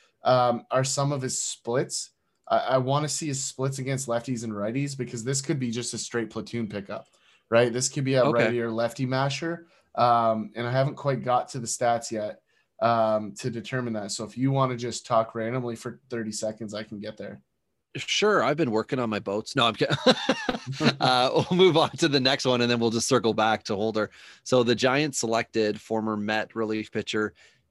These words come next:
Speaker 2: Deadniel Nunez. That's D E D N I E L. Uh, and in, what were we, in nineteen, he pitched at both A and Double A for a combined five and four record,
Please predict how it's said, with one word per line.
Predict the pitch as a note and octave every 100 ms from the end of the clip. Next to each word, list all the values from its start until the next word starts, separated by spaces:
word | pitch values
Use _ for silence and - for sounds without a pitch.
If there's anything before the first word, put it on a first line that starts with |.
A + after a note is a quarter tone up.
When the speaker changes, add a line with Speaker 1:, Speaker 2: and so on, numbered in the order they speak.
| -
Speaker 2:
Deadniel | F#2 B2 D3 B2+ C3+ C#3 B2+ A#2
Nunez. | G#2 A2 D3+ A2+ F#2+ F2+ G2+ - -
That's | G2+ -
D | - A2
E | D#3+ D3 C3
D | A2+ A#2+ A2 -
N | C3 B2+
I | A2
E | G#2+ A#2 A2
L. | G2+ F#2 D#2+ _ _ _ -
Uh, | F#2 F#2
and | A2+
in, | A2+ A2 G#2+ G#2+ A2 A2 - -
what | A2
were | G2
we, | F#2 G2 G2
in | G2+
nineteen, | A2 C3+ D#3 - C3+ C#3 C#3+
he | A#2 A2 _ _ -
pitched | B2+ - A#2
at | -
both | A2 - -
A | B2 D3+
and | C#3
Double | A#2 A2 G#2+ G#2+
A | G#2 G#2
for | - G#2
a |
combined | - G#2+ G#2+ A2 A2+ A#2 G#2
five | A2 A2+
and | A2+
four | - A2+ G#2+
record, | G#2+ - G#2+ G#2+